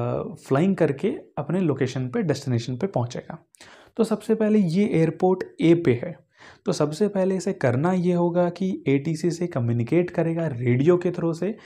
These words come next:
कि वो डेस्ट-, अ, सबसे पहले तो फ्लाइट,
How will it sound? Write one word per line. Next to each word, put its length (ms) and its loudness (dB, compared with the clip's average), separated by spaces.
कि 140 0
वो 460 0
डेस्ट-, 320 -2
अ, 500 2
सबसे 260 -4
पहले 180 4
तो 160 0
फ्लाइट, 400 0